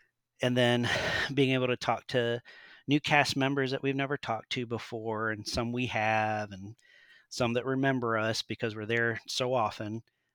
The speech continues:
Um, it, it was just a great, great, great trip. I had the best time.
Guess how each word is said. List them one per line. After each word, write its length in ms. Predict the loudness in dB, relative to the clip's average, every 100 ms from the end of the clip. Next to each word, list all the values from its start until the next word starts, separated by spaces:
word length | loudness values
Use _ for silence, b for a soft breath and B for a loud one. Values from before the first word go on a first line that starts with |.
| -14
Um, 240 | -10 -10 -10 0
it, 220 | 0 0 _ _
it 120 | 2 2
was 140 | 4
just 200 | 0 0
a 60 | -4
great, 480 | -6 -2 0 0 -4
great, 340 | -6 -6 -8
great 320 | -12 -12 -10
trip. 320 | -8 -8 -8 -14 -6
I 180 | 0 2
had 260 | 2 0 -2
the 160 | -4 -2
best 340 | -2 -4 -6
time. 300 | -10 -14 -16